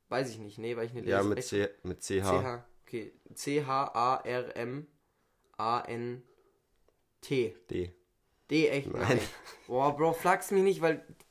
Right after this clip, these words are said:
Speaker 1: T und D waren immer meine Endgegner.
Speaker 2: Ah, wirklich?
Speaker 1: Ja,
Speaker 2: Ich dachte
Speaker 1: und
Speaker 2: mehr
Speaker 1: P
Speaker 2: so
Speaker 1: und B.
Speaker 2: S C H und so.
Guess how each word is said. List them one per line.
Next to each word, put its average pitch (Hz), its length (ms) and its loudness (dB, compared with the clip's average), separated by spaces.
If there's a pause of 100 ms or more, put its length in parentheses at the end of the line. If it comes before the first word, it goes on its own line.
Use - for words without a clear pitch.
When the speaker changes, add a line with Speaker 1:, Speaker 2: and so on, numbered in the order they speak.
(100)
Speaker 1:
T 180 200 10
und 190 140 4
D 180 120 8
waren 185 140 2
immer 170 160 0
meine 175 180 0
Endgegner. 120 560 -6
Speaker 2:
Ah, 98 80 -2
wirklich? 120 500 0
Speaker 1:
Ja, 147 260 2
Speaker 2:
Ich 110 60 -6
dachte 120 220 4
Speaker 1:
und 120 60 2
Speaker 2:
mehr 120 140 8
Speaker 1:
P 120 60 8
Speaker 2:
so 160 60 8
Speaker 1:
und 151 140 2
B. 143 180 2
Speaker 2:
S 110 200 2
C 104 180 0
H 107 240 8
und 104 140 2
so. 98 260 -2